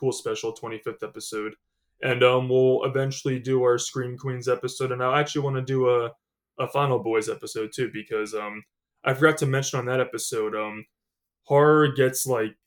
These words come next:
labeled as, like, trash by a lot of, like, mainstream critics, but, like,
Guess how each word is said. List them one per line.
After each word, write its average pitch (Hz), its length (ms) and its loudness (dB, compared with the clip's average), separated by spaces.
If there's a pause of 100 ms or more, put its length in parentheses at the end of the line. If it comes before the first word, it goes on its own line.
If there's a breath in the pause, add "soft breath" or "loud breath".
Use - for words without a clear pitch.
labeled 117 420 0
as, 110 240 -2
like, 107 320 -6
trash 120 460 -4
by 123 120 0
a 120 60 0
lot 120 180 0
of, 117 120 0
like, 120 220 0
mainstream 123 760 -8
critics, 135 420 -2
but, 120 200 -2
like, 113 220 -2